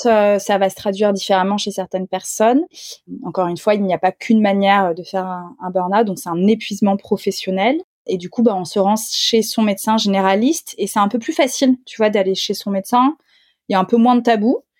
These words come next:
Et donc voilà, après, le médecin généraliste, ça dit bien son nom, c'est généraliste. Et donc, il va réorienter en fonction de la problématique que rencontre son patient. Et donc, euh, les plus gros prescripteurs pour des psychologues, c'est les autres psychologues,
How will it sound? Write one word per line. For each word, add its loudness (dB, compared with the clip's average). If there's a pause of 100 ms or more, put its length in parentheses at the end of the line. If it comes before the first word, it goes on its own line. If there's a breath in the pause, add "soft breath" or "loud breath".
(180)
Et -6
donc -8
voilà, 0
après, -2
le 2
médecin -4
généraliste, -4
ça -6
dit -14
bien -2
son -6
nom, 2
c'est -4
généraliste. -2
Et -8
donc, -2
il -4
va 2
réorienter 2
en 0
fonction -10
de 0
la 0
problématique -8
que -2
rencontre -2
son -6
patient. 0
Et 0
donc, -4
euh, -2 (560 loud breath)
les 2
plus -4
gros 6
prescripteurs 0
pour -8
des -4
psychologues, -2
c'est -6
les 0
autres 0
psychologues, 2